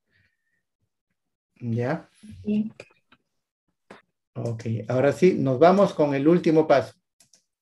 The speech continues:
Speaker 1: el de la exportación. Este paso, como les había dicho, tiene que ver mucho con cuál es el objetivo de mi video. Si mi video quiero distribuirlo por WhatsApp,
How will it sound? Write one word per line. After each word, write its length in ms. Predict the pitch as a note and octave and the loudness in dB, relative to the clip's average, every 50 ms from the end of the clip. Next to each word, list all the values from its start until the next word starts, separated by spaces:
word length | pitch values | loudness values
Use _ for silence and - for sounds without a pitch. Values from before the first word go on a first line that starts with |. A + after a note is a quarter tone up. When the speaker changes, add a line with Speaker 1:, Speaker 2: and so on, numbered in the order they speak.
| _ _ _ _ _ _ _ _ _ | _ _ _ _ _ _ _ _ _
Speaker 1:
el 160 | - D3+ C#3+ C3+ | -8 -6 -6 -4
de 120 | C#3+ C#3 | -4 -4
la 100 | C#3 C3+ | -2 -2
exportación. 880 | C3+ - - C#3 A2+ - C3 B2+ B2 - B2+ A#2 A2+ B2+ A#2+ A2 A2+ A2 - - _ _ _ _ _ _ _ _ _ _ _ _ _ _ _ _ _ _ _ _ _ _ _ _ _ _ _ _ _ _ _ _ _ _ _ _ _ _ _ _ _ _ _ _ _ _ _ _ _ _ _ - | -4 -4 -6 -12 -8 -4 -4 -4 -2 -4 -6 -4 -4 -6 -6 -6 -8 -12 -18 -20 _ _ _ _ _ _ _ _ _ _ _ _ _ _ _ _ _ _ _ _ _ _ _ _ _ _ _ _ _ _ _ _ _ _ _ _ _ _ _ _ _ _ _ _ _ _ _ _ _ _ _ 4
Este 260 | G#3 G#3+ G#3+ A3 G#3 | 4 4 6 6 4
paso, 320 | - G3 G3 F#3+ G#3+ G#3 - | 6 6 6 6 4 2 2
como 220 | F#3+ F3 D#3+ D3 | 4 4 4 4
les 260 | C#3 C#3 B2+ - - | 2 0 -2 -4 -6
había 240 | - C3+ C#3+ D#3 E3 | -4 -2 2 4 4
dicho, 540 | E3 F3+ F3+ F3+ - F3 F#3 G#3+ - - _ _ _ _ _ _ _ _ _ _ _ - | 4 4 0 0 -2 -2 -2 -2 -4 -12 _ _ _ _ _ _ _ _ _ _ _ -4
tiene 260 | - D3+ D#3 E3+ D#3+ | -2 2 2 2 2
que 80 | D#3 D3+ | 4 4
ver 160 | D3+ D#3 D#3+ | 6 6 4
mucho 460 | D#3 D#3+ E3 D#3+ - E3+ E3+ D#3+ - | 4 2 -2 -2 -2 -2 -4 -4 -2
con 680 | - C#3+ C3+ B2+ A#2+ A#2 A2+ A2+ A#2 A2+ - - _ _ _ _ _ _ _ _ _ _ _ _ _ _ _ _ _ _ _ _ _ _ _ _ _ _ _ _ _ _ | -6 -4 -4 -4 -4 -4 -4 -4 -6 -6 -10 -14 _ _ _ _ _ _ _ _ _ _ _ _ _ _ _ _ _ _ _ _ _ _ _ _ _ _ _ _ _ _
cuál 220 | - D#3+ D#3 D#3 E3 | 0 2 4 4 2
es 120 | D#3+ E3 | 2 2
el 120 | E3 D3 | -2 -2
objetivo 600 | D3 B2 A2+ - B2+ A2 C#3+ D3 D3+ D3+ D#3 D3 | -2 -6 -6 -10 -10 -6 -4 -2 2 2 2 4
de 140 | C#3+ C#3+ C3+ | 4 2 2
mi 140 | C3 B2+ A#2+ | 0 0 -2
video. 400 | A#2+ A#2+ C3 C3 A#2+ A2+ A2+ A#2 | -4 -4 -2 -2 -4 -4 -6 -12
Si 160 | _ - - C3 | _ -10 -8 -6
mi 100 | C3 C3 | -4 -2
video 380 | C3 C3 C#3 D3+ D#3+ E3 D#3+ | -2 0 4 8 8 8 8
quiero 240 | D#3+ E3+ D#3 E3 E3+ | 6 2 2 2 2
distribuirlo 760 | E3 D#3+ C#3+ - - D3 C3+ C3 C3+ C#3+ D3 D3 D#3 D3+ D3 - | 0 0 -4 -4 -6 -6 -4 -2 0 0 0 0 -2 -4 -4 -2
por 240 | - B2+ B2 B2 | -2 -2 -2 0
WhatsApp, 520 | A#2+ B2+ C#3+ C#3+ C#3+ - E3 F3+ F#3 - | 0 0 0 0 0 2 0 0 0 -2